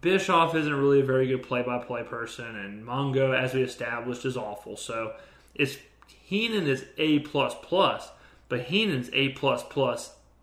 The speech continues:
in the comedic timing. There's no one on the booth that's A plus plus in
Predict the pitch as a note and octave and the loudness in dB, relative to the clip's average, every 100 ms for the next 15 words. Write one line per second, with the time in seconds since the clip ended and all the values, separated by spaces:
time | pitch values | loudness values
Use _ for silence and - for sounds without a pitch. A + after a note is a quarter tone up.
0 | _ _ - C#3+ A#2+ - C#3+ C3+ - - | _ _ -6 -4 -4 -2 0 0 -2 -8
1 | D#3+ D#3+ G#2 B2 C#3 C#3 E3+ F3 D#3+ C#3 | -6 -6 -8 0 2 4 4 4 2 -2
2 | D3 D3 C3 A#2+ C3+ D3 A#2+ A2+ - _ | -2 0 0 0 2 4 2 -4 -14 _
3 | - _ B2+ B2 D#3+ D#3 C#3 C#3 C3 - | -20 _ -4 -2 0 -2 2 2 2 2
4 | C3+ B2+ B2 B2 | 0 0 -4 -12